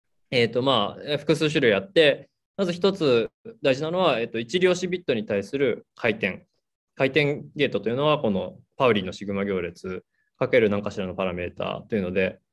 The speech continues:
まあ、そのブロック補給中での回転が表現されるわけですけれども、えーと、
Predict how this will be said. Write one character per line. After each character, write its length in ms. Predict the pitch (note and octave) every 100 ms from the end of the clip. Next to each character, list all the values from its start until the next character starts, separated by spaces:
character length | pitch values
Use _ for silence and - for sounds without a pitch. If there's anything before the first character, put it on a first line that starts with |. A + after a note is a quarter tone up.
| _ _ -
ま 120 | A2+
あ、 160 | F2 - _ _
そ 100 | B2
の 40 |
ブ 80 | G2+
ロ 80 | A2+
ッ 40 |
ク 60 | G#2+
補 20 | -
給 180 | G#2
中 540 | F#2+ G#2 G2+ - A2+ G2+
で 100 | F#2
の 240 | F#2+ - -
回 140 | G2+
転 320 | - F2+ G2
が 80 | G2+
表 160 | - G2+
現 180 | F2+ E2+
さ 80 |
れ 60 | G#2+
る 80 | A2+
わ 40 |
け 100 | -
で 60 | -
す 80 | -
け 80 |
れ 80 | A#2
ど 100 | B2+
も、 260 | B2+ G#2 G2 _ _ _ _ _ _ _ _ _ _ _ _ _ -
え 140 | B2+
ー 60 | A#2+
と、 520 | A2+ G2+ G2+ -